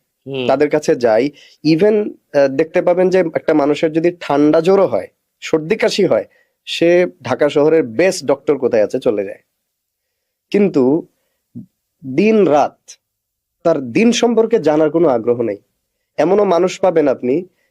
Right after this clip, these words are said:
Speaker 2: যে মাস চলে গেছে, ছয় মাস, বছর পার হয়ে গেছে, তার মনে একটা প্রশ্ন জাগ্রত হয় না ইসলাম সম্পর্কে,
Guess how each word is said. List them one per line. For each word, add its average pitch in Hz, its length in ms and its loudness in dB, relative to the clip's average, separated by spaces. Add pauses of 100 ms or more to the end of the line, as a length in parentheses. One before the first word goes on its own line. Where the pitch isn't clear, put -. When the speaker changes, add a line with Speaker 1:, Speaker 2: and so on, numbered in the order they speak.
Speaker 2:
যে 156 220 0 (220)
মাস 151 440 -2
চলে 170 280 2
গেছে, 131 500 0 (160)
ছয় 151 280 0
মাস, 175 220 2
বছর 180 400 0
পার 165 160 0
হয়ে 151 160 0
গেছে, 123 200 0
তার 156 280 0
মনে 160 360 2
একটা 175 260 0
প্রশ্ন 165 320 -2
জাগ্রত 123 300 0
হয় 120 140 2
না 117 80 0
ইসলাম 104 260 -6
সম্পর্কে, - 460 -12